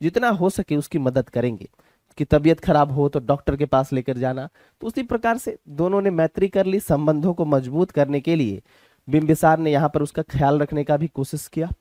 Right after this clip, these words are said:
तो उसने अपने चिकित्सक जीवक को उज्जैन भेजा।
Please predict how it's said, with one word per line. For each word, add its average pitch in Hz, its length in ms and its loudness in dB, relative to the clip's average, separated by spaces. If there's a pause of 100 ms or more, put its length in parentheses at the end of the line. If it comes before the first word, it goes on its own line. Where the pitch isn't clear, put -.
(420)
तो 208 60 -2
उसने 269 220 2
अपने 269 300 2
चिकित्सक 196 600 -6
जीवक 196 520 -2
को 165 320 -2
उज्जैन 151 500 2
भेजा। 110 460 -4